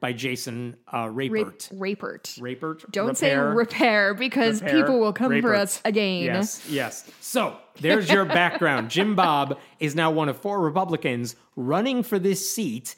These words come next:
Speaker 1: in the Arkansas State Senate. And you would think, I mean, okay, all the Josh Duggar and child endangerment family stuff aside,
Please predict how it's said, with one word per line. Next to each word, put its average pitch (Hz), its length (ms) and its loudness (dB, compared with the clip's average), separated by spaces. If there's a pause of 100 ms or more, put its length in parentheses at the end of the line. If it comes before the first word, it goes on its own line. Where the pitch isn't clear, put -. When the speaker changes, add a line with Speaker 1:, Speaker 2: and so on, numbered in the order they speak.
(140)
Speaker 1:
in 170 120 0
the 160 120 4
Arkansas 185 480 0
State 180 400 -4
Senate. 131 680 -6 (380)
And 170 420 2 (280)
you 214 220 2
would 339 120 2
think, - 440 -4
I 156 60 -2
mean, 143 260 -2
okay, 131 260 -4 (200)
all 135 140 0
the 151 80 0
Josh 180 340 0
Duggar 151 520 2
and 127 140 -4
child 147 260 -2
endangerment 143 680 -2
family 135 400 -8
stuff - 280 -6
aside, 117 640 -6